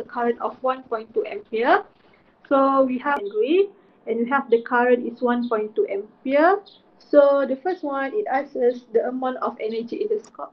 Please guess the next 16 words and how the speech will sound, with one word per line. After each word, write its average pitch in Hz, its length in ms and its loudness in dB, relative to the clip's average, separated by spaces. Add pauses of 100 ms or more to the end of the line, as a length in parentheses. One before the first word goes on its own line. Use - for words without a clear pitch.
in 233 100 -10
the 214 140 -6
coil. 311 320 -2
So 262 340 4
straightforward, 262 720 2 (800)
U 285 160 0
is - 160 -12
equals 247 560 -2
to 240 260 4 (160)
half 254 400 4 (540)
L 320 240 2 (100)
I 220 220 -8
square, 330 640 -2 (680)
one 302 300 -2
over 240 240 2
two, 254 560 -2